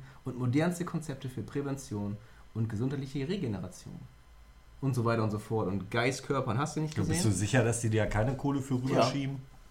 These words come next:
Speaker 1: Und, äh, die haben, äh, Gesundheitsresorts in Österreich, Deutschland, äh, und, äh, Großbritannien.
Speaker 2: Resort ist sowas wie ein Hotel, ne?
Speaker 1: Ja, genau. Auch
Speaker 2: Für
Speaker 1: auf
Speaker 2: die Kinder.
Speaker 1: Sylt, am Tegernsee zum Beispiel, in London.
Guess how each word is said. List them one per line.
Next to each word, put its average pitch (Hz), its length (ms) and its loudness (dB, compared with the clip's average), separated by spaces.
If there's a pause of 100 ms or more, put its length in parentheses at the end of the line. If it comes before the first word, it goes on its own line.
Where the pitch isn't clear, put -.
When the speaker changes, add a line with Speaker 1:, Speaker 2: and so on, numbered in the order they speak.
(440)
Speaker 1:
Und, 117 380 4
äh, 120 220 6
die 165 240 6
haben, 143 500 4
äh, 95 320 -10
Gesundheitsresorts 123 800 2
in 110 200 -2
Österreich, 123 400 0
Deutschland, 120 460 0
äh, 95 280 -2
und, 95 280 -4
äh, 87 560 -4 (100)
Großbritannien. 110 320 2
Speaker 2:
Resort 123 280 8
ist 156 100 2
sowas 151 300 6
wie 156 60 4
ein 143 100 6
Hotel, 135 400 2
ne? 113 120 2 (160)
Speaker 1:
Ja, 131 200 0
genau. 110 380 -2 (220)
Auch 101 100 -6
Speaker 2:
Für 113 60 -2
Speaker 1:
auf - 20 0
Speaker 2:
die 107 80 0
Kinder. 117 260 6
Speaker 1:
Sylt, 147 400 6
am 113 100 0
Tegernsee 131 520 0
zum 123 180 -4
Beispiel, 113 360 -2
in 107 80 0
London. 127 460 0